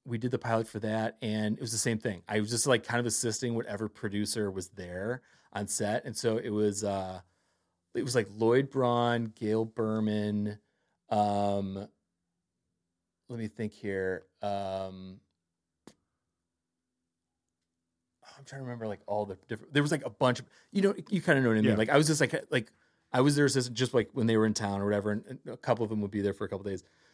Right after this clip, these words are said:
Speaker 1: But that's where I met, uh, these producers, Aaron Harpitz and Gretchen Berg. And so when that,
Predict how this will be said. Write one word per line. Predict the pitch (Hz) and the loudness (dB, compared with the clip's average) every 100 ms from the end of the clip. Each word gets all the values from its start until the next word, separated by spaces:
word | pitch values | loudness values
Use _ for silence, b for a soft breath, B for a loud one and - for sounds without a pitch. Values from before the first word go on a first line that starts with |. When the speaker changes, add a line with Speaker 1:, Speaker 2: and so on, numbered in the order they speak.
| _ | _
Speaker 1:
But | - | -2
that's | 110 120 120 | 2 2 4
where | 127 | 4
I | |
met, | 113 113 110 - | 4 2 0 0
uh, | 104 101 | -2 0
these | 104 | -2
producers, | - 107 101 98 | -2 -4 -4 -8
Aaron | - 101 | -8 -6
Harpitz | 98 101 98 | -4 -6 -6
and | 98 | -8
Gretchen | 95 90 98 | -8 -8 -10
Berg. | 92 107 101 92 _ _ _ _ _ _ _ - | -4 0 0 -4 _ _ _ _ _ _ _ -10
And | - 120 | -4 0
so | - 107 | 2 2
when | 101 107 101 | 2 0 0
that, | 101 101 107 120 - - | -2 -2 -2 -4 -8 -16